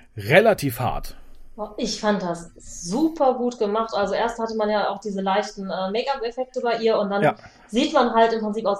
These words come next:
Speaker 2: ihrer Sicht, äh, wie alles um sie herum so verschwimmt. Man sieht doch den Doktor, man hört das Ganze nur unscharf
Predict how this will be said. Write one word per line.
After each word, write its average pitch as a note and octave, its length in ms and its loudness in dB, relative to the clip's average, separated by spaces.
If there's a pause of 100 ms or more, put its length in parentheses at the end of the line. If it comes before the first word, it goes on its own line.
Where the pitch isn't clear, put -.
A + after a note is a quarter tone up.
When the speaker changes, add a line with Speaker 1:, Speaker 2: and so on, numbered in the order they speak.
Speaker 2:
ihrer C4+ 360 6
Sicht, C4 240 -2
äh, G3 200 0
wie A#3+ 120 4
alles B3 260 4
um A3+ 140 -2
sie G#3 140 0
herum G#3 260 2
so G3+ 160 -2
verschwimmt. C4+ 680 2 (320)
Man G#3 180 0
sieht C#4+ 180 -2
doch B3 140 4
den A3+ 160 0
Doktor, A#3 360 2
man G3+ 220 2
hört B3 240 6
das C4 140 0
Ganze B3 340 -2
nur A3+ 240 4
unscharf B3+ 520 0